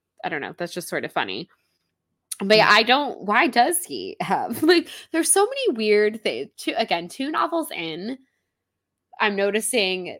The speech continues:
Speaker 1: very interesting names <laughs> for the, for the characters, and particularly the, the, like, male, uh, characters. And also they're all definitely very kind of, like, Manny Pixic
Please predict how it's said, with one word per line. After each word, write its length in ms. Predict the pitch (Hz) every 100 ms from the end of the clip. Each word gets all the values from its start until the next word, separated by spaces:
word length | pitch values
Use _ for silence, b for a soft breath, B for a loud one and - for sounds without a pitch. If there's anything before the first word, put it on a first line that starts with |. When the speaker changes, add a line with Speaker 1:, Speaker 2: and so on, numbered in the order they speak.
| -
Speaker 1:
very 300 | 220 262 370
interesting 540 | 269 247 302 - 311
names 540 | 196 143 160 233 - -
<laughs> 60 | -
for 420 | - 285 294 330
the, 460 | 254 302 330 277 254
for 120 | 262
the 100 | 269
characters, 600 | 269 220 208 - 208 233 302
and 120 | - -
particularly 440 | 247 262 359 339
the, 260 | 269 214 -
the, 160 | 220 196 _
like, 240 | 180 170 _ _ _
male, 540 | 190 165 156 165 190 - _ _ _ _ _
uh, 240 | 156 220
characters. 680 | 208 190 156 165 190 165 190 -
And 120 | 233
also 320 | 196 226 330
they're 140 | 320 294
all 220 | 196 214
definitely 360 | 214 214 254 208
very 260 | 175 190
kind 160 | 190 196
of, 80 | 185
like, 180 | 180
Manny 440 | 190 180 175 165 170
Pixic 580 | 180 165 165 160 -